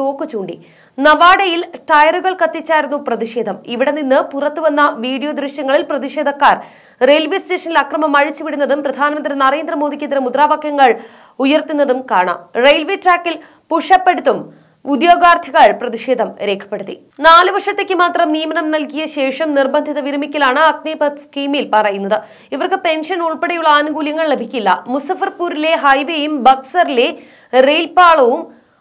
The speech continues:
പ്രതിഷേധക്കാർ ഉപരോധിച്ചു. അഗ്നിപഥ് പദ്ധതി പ്രകാരം നാല് വർഷം അഗ്നിവീർ ആകുന്നവരിൽ ഇരുപത്തഞ്ച് ശതമാനം പേർക്ക് സ്ഥിര നിയമനം ലഭിക്കും. ഇത് തങ്ങളുടെ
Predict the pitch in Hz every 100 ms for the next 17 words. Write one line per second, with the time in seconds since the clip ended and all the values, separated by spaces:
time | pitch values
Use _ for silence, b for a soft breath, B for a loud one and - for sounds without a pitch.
0 | b 285 262 311 349 320 320 320 320 254
1 | 262 277 240 220 196 - _ _ _ _
2 | _ 262 277 349 339 285 302 311 302 302
3 | 302 302 294 294 277 285 311 311 311 285
4 | 262 262 320 330 311 302 269 262 269 240
5 | 269 - 247 277 311 285 - 277 277 277
6 | 254 240 294 - 269 269 277 262 269 262
7 | 226 226 208 B B B - 226 302 277
8 | 285 285